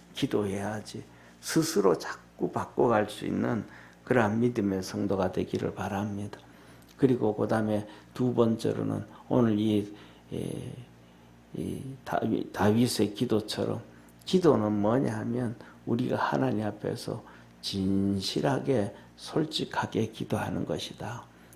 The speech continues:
이것 보다가 다윗이 얼마나 힘들었으면 사람을, 어, 어, 기도를 하면서 그 주위의 원수가, 그, 그가 원수 갚게 하여 주시고,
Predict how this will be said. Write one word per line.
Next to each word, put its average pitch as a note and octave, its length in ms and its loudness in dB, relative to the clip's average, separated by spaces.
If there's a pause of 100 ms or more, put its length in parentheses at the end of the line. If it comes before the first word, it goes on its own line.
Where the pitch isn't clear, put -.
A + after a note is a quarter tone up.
(120)
이것 D#3 440 4
보다가 B2 480 4
다윗이 B2 680 4 (260)
얼마나 D#3 500 4
힘들었으면 D3+ 880 2 (260)
사람을, D3+ 880 2 (340)
어, - 40 -6 (760)
어, G2+ 320 -2 (380)
기도를 A2+ 500 2
하면서 G#2 640 -2 (460)
그 C#3 340 4
주위의 B2+ 360 4
원수가, A2 840 4
그, A#2 120 -6
그가 A#2 420 -2 (240)
원수 A2 380 4
갚게 C3+ 380 2
하여 F#2+ 320 2
주시고, - 540 -4